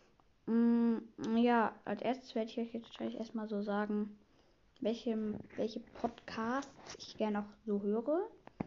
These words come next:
Und zwar höre ich gerne, mm, also den müsst ihr unbedingt mal abchecken. Soll jetzt aber auch keine Werbung oder sowas sein.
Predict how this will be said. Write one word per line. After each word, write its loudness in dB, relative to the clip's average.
Und 4
zwar 2
höre 4
ich -6
gerne, 4
mm, 2
also 0
den 4
müsst -2
ihr -4
unbedingt 2
mal -2
abchecken. 0
Soll 2
jetzt 0
aber 0
auch -2
keine -4
Werbung 2
oder 2
sowas -2
sein. 0